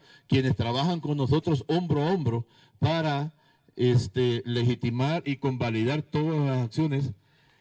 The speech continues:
eh, que realiza la Policía Nacional y sus direcciones especializadas. Fue un esfuerzo enorme, interagencial, de inteligencia policial,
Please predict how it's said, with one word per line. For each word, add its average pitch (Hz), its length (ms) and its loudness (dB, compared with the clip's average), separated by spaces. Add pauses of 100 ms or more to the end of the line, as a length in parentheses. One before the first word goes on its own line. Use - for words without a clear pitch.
eh, 117 520 2
que 131 120 -4
realiza 131 320 2
la 135 120 -4
Policía 120 400 0
Nacional 139 460 0
y 131 80 -2
sus 127 140 2
direcciones 131 480 0
especializadas. 101 680 -4 (280)
Fue 151 180 6
un 160 140 2
esfuerzo 135 400 0
enorme, 120 640 -2 (300)
interagencial, 123 960 -2 (380)
de 135 160 2
inteligencia 135 680 0
policial, 127 680 0